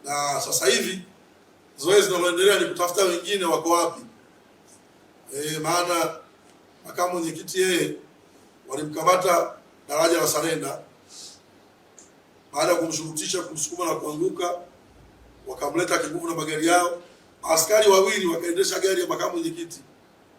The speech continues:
na mmoja wa dereva wa, wa makamu.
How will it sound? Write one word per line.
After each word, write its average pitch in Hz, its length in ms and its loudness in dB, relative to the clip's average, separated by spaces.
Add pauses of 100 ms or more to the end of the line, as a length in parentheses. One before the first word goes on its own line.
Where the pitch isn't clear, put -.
(540)
na 151 100 -4
mmoja 185 360 6
wa 165 80 4
dereva 165 320 4
wa, 165 80 2
wa 151 280 -6
makamu. 151 420 -2